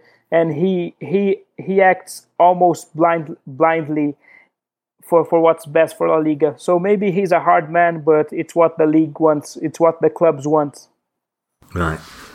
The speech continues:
Speaker 2: But back to Bartomeu, you said that they're personally responsible for the, the loss, the debt. How does that work? Is that actually,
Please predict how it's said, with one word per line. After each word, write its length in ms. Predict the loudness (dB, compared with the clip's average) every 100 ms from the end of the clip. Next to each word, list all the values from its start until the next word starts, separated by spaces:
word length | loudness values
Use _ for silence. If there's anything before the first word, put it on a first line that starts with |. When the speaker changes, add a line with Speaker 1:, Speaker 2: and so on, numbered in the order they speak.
| -20 -20 -20 -14
Speaker 2:
But 180 | -12 -6
back 180 | -6 -4
to 80 |
Bartomeu, 680 | 0 0 0 2 2 2 0
you 160 | -2 0
said 280 | 2 0 0
that 100 | 0
they're 420 | 2 2 2 -2 -10 _ _ _
personally 800 | 0 2 4 2 0 2 2 2
responsible 720 | -2 -4 -2 -2 -4 -4 -6
for 240 | -4 -2 0
the, 280 | 0 -2 -6 _ _ _ _ _ _ _ _ _ _ -4
the 100 | 0
loss, 260 | 2 0
the 120 | -2 -2
debt. 420 | 0 -2 -4 -4
How 140 | -2 0
does 220 | -2 -2
that 180 | -2 0
work? 540 | 0 0 -2 -12 -20 _
Is 160 | -6 -2
that 180 | -2 -2
actually, 380 | -4 -2 0